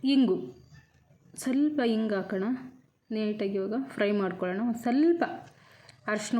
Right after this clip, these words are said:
ಪುಡಿ ಹಾಕೋಣ, ಒಂದು ಮುಕ್ಕಾಲು ಸ್ಪೂನಷ್ಟಿತ್ತು ಅರಶಿನ ಪುಡಿ. ಅರಶಿನ ಪುಡಿ ಹಾಕ್ಬಿಟ್ಟು ನೀಟಾಗಿ ಮಿಕ್ಸ್ ಮಾಡ್ಕೊಳ್ಳೋಣ. ಆಮೇಲೆ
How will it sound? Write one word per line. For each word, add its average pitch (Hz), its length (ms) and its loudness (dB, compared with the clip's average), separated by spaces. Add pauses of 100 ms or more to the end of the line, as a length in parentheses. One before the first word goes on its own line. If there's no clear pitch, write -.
ಪುಡಿ 190 220 0
ಹಾಕೋಣ, 180 280 -4 (2000)
ಒಂದು 202 240 2
ಮುಕ್ಕಾಲು 214 360 0 (640)
ಸ್ಪೂನಷ್ಟಿತ್ತು 208 680 -2 (340)
ಅರಶಿನ 196 340 -2
ಪುಡಿ. 202 180 -4 (300)
ಅರಶಿನ 214 380 -4
ಪುಡಿ 196 180 0
ಹಾಕ್ಬಿಟ್ಟು 214 460 -4
ನೀಟಾಗಿ 196 420 -2 (880)
ಮಿಕ್ಸ್ 214 320 -6
ಮಾಡ್ಕೊಳ್ಳೋಣ. 190 500 -2 (4000)
ಆಮೇಲೆ 214 260 2